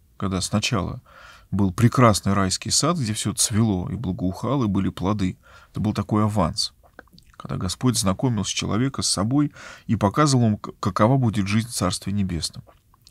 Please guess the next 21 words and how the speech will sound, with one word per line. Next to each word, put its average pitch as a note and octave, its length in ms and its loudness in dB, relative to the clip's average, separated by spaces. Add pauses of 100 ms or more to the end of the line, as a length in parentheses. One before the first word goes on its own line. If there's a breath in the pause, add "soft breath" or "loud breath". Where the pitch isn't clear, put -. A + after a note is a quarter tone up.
(680 loud breath)
А G#2 120 2
потом, G3+ 420 4 (480)
э, - 140 -6
человек B2+ 280 -2
оказывается A#2+ 540 0
перед A2 280 -2
необходимостью A2 760 0 (920)
такого G#2+ 300 0
упорного G#2 720 4
духовного F#2 560 -2
труда, C#3 460 -2 (640 loud breath)
а, F2+ 200 0 (120)
при, D3+ 380 4 (140)
м, - 960 -10 (360)
нечувствии A2+ 920 0 (380)
ответа. - 580 -4 (1400)
И A2 60 0
это B2 260 -2 (280 loud breath)
не C3 140 6
только F#3 300 2
у G#2+ 500 2